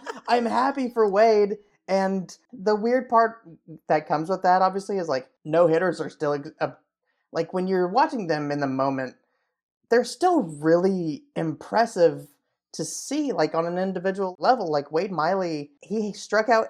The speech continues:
Speaker 2: eight guys and got fifteen ground balls. And if you look at his, like, pitch chart from the game, like, every pitch he threw was, like, on a corner. Like, it, it's an unbelievable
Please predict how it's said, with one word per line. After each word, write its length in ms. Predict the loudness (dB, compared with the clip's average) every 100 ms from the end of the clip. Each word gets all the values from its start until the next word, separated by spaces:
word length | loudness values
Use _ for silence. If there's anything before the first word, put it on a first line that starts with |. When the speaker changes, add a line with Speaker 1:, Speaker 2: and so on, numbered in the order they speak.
| 0
Speaker 2:
eight 280 | 0 0 2
guys 420 | 4 6 4 2
and 140 | -4
got 320 | -4 -4 _
fifteen 560 | -4 -4 -4 -8 -6 -4
ground 420 | -4 -2 -2 0
balls. 540 | 0 2 2 2 -2 -6
And 160 | -4
if 140 | -4 -4
you 160 | -4
look 220 | -2 0 0
at 120 | -2
his, 360 | -2 -4 -2
like, 320 | -2 -2 -4 _ _ _ _ _
pitch 300 | -2 -2 -2
chart 320 | 0 0 0
from 160 | -6 -6
the 80 |
game, 300 | -4 -2 0
like, 180 | -2 -2 -6 -2
every 420 | 0 0 -2 -4
pitch 340 | -4 -6 -4
he 100 | -6
threw 260 | -8 -6 -2
was, 140 | 0
like, 160 | -2 -2
on 160 | -2 -4
a 60 |
corner. 500 | -6 -4 -4 -2 -4 -6
Like, 120 | -6
it, 140 | -4 -4
it's 140 | -4
an 220 | -2 -2 0
unbelievable 1040 | 0 2 2 0 -2 0 2 2 0 -4